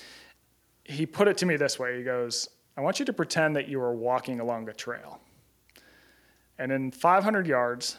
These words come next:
there's a cliff. Now, the cliff is death. Don't you wanna know that there's a cliff in five hundred yards?" <laughs>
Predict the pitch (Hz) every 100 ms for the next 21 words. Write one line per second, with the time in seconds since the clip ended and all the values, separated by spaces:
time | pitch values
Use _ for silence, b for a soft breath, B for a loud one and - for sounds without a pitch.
0 | - - 123 - - 202 - - - _
1 | _ _ _ _ _ _ _ - 120 -
2 | 190 196 - - - 139 123 139 117 -
3 | - _ _ _ _ _ _ _ _ 156
4 | 226 339 320 233 165 131 135 165 226 214
5 | 190 165 139 - - 156 208 - - 143
6 | - 143 143 156 147 143 139 190 - -